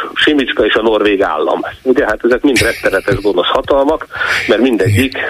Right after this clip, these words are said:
pici pénzeket ugyan, de juttathatott Orbántól független szereplőknek Magyarországon. És hát ebből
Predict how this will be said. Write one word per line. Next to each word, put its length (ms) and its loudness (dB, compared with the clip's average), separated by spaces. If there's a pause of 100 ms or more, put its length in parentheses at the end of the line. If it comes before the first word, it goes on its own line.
(140)
pici 200 2
pénzeket 500 0
ugyan, 300 2
de 400 -2
juttathatott 800 0 (240)
Orbántól 500 0
független 640 0 (580)
szereplőknek 640 0
Magyarországon. 720 0 (320)
És 160 2
hát 180 0
ebből 600 2